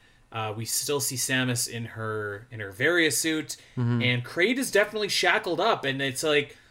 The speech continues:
Speaker 1: uh, first of all, why is Kraid shackled up? But second of all, man, he's gotta break out of there, right? And when he does, you gotta figure he's going on some kind of rampage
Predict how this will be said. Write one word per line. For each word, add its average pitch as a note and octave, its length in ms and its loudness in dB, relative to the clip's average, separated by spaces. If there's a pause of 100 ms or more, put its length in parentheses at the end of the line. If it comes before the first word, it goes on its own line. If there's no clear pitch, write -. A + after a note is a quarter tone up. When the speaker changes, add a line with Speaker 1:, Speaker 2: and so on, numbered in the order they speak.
(160)
Speaker 1:
uh, D3 120 0
first C4 320 6
of E3 80 0
all, A#2+ 160 4
why C3+ 220 4
is D3+ 160 4
Kraid A#2 280 -4
shackled G#2 400 -6
up? G#2+ 220 -10 (600)
But B2 160 -4
second G#3+ 320 6
of C3 120 -2
all, A2+ 300 0 (560)
man, C#3+ 300 6
he's D3+ 180 -4
gotta F#3+ 220 8
break C3 300 2
out C#3 140 6
of B2 80 0
there, G2 140 -4
right? A#2+ 240 2
And A#2+ 120 -2
when B2 120 0
he A2 80 -4
does, A#2+ 440 4
you B2 60 -2
gotta C#3 180 4
figure C3 300 0
he's A#2+ 180 -2
going B2+ 240 0
on A2+ 100 -2
some C3 220 -4
kind B2 240 -2
of G#2+ 260 -4
rampage B2 840 0